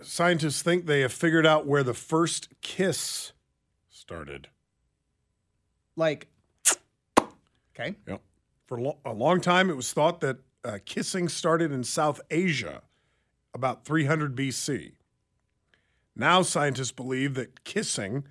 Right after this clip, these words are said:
Speaker 1: the act of showing affection for another by pushing your lips against, you all know what kissing is, uh, may have started in Mesopotamia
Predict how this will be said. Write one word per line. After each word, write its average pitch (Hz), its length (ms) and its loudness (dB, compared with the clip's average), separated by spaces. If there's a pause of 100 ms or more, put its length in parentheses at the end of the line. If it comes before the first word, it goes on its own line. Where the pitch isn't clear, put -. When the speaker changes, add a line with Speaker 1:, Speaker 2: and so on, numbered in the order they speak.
(380)
Speaker 1:
the 127 160 -4
act 147 260 4
of 131 260 2 (120)
showing 151 520 2
affection 147 500 0
for 135 180 -2
another 135 440 0 (460)
by 104 300 -2 (200)
pushing 147 340 0
your 143 180 2
lips 147 300 0
against, 135 420 -4
you 123 200 -2
all 131 140 2
know 123 140 0
what 127 140 -2
kissing 107 340 -8
is, 82 220 -12 (600)
uh, 87 200 -6 (260)
may 139 220 4
have 175 120 4
started 156 540 4
in 123 400 -2 (320)
Mesopotamia 143 880 0